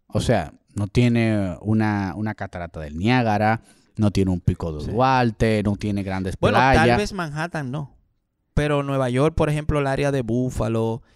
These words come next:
Speaker 2: y ya cerca de, de Canadá, por allá, eso son otra cosa. Pensilvania, eso tiene muchas cosas
Speaker 1: Bueno,
Speaker 2: bonitas.
Speaker 1: estamos hablando de Estados Unidos más para allá, pero
Speaker 2: Lo que pasa
Speaker 1: Nueva
Speaker 2: es que
Speaker 1: York, Nueva York no tiene grande
Speaker 2: Ah, la ciudad de Nueva York.
Speaker 1: ¿Tú sabes algo interesante que se nos,
Speaker 2: Albany,
Speaker 1: que se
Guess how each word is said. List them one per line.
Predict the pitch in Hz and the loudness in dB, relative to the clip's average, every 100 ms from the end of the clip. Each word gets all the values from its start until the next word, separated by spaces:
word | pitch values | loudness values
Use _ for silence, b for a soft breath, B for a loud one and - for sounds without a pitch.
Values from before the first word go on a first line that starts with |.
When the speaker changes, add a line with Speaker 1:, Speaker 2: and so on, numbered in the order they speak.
| _ | _
Speaker 2:
y | - 110 | -10 -4
ya | 113 | -4
cerca | - 123 131 120 | -2 -4 -4 -2
de, | 117 107 101 92 - | -2 -2 -4 -8 -6
de | 110 110 | -6 -4
Canadá, | 113 107 95 101 | -4 -6 -10 -12
por | 104 | -12
allá, | 101 104 | -10 -10
eso | 113 113 | -10 -10
son | 110 | -10
otra | 107 135 | -10 -8
cosa. | - - 120 | -4 -2 -2
Pensilvania, | - 107 113 - 104 110 120 117 110 110 | -4 -8 -10 -10 -6 -4 -4 -6 -8 -6
eso | - | -8
tiene | 120 123 | -8 -12
muchas | 123 120 | -10 -8
cosas | 123 127 131 | -6 -2 2
Speaker 1:
Bueno, | 139 | 4
Speaker 2:
bonitas. | 113 | 4
Speaker 1:
estamos | 113 | 6
hablando | 123 139 | 6 4
de | |
Estados | 143 156 | 4 2
Unidos | 165 165 170 | 4 4 4
más | 160 | 2
para | - 156 | 2 2
allá, | 120 156 | 4 4
pero | 135 127 | 2 4
Speaker 2:
Lo | 127 | 4
que | 185 | 4
pasa | - 185 160 | 4 6 8
Speaker 1:
Nueva | 165 | 8
Speaker 2:
es | 185 | 6
que | |
Speaker 1:
York, | - | 6
Nueva | 208 202 180 | 6 6 6
York | 175 | 4
no | 175 147 | 4 2
tiene | 170 156 | 4 4
grande | 147 151 143 123 107 92 - - - - | 4 4 4 4 2 -2 -8 -20 -20 -20
Speaker 2:
Ah, | 147 - | -20 -18
la | 139 151 | -6 -2
ciudad | - 160 165 | 4 4 4
de | 170 | 0
Nueva | 170 165 | 0 2
York. | 160 170 - - - | 2 0 0 -4 0
Speaker 1:
¿Tú | 202 | 2
sabes | 320 392 | 2 0
algo | 370 349 | 0 0
interesante | 349 370 - 220 160 | 0 0 2 2 2
que | 165 | 2
se | 135 | 4
nos, | 175 | 6
Speaker 2:
Albany, | 170 160 160 185 214 | 6 4 0 -6 2
Speaker 1:
que | |
se | 175 | 4